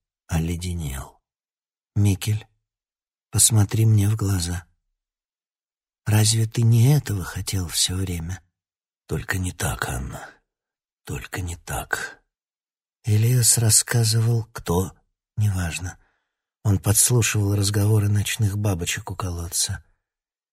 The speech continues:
Эти девушки тщательно высчитывают, когда риск забеременеть особенно велик, и стараются не работать в такие дни.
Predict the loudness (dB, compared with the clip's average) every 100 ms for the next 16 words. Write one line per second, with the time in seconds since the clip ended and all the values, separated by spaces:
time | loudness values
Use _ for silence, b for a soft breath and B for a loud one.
0 | _ -2 4 6 6 4 0 -2 4 4
1 | 4 4 6 6 2 0 -2 0 2 2
2 | 0 -2 0 2 2 0 0 0 2 2
3 | 2 2 0 2 2 2 2 2 2 2
4 | 2 2 2 0 -2 2 4 4 4 2
5 | 4 4 2 2 0 -4 -6 -6 -6 -6
6 | -6 -4 -6 -8